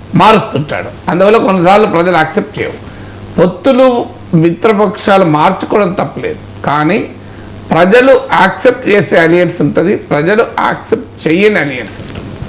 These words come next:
రెండు వేల పద్నాలుగులో టీడీపీ, బీజేపీ, జనసేన అనేది ప్రజలు యాక్సెప్ట్ చేశారు.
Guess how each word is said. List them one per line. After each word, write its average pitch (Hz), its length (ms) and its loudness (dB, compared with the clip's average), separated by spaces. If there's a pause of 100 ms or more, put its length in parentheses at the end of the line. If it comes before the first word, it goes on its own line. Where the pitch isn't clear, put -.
(420)
రెండు 196 180 4
వేల 233 240 8 (120)
పద్నాలుగులో 185 540 2
టీడీపీ, 190 840 0 (240)
బీజేపీ, 156 600 2
జనసేన 160 520 0
అనేది 160 260 -2
ప్రజలు 175 300 -2
యాక్సెప్ట్ 190 460 -2
చేశారు. - 280 -10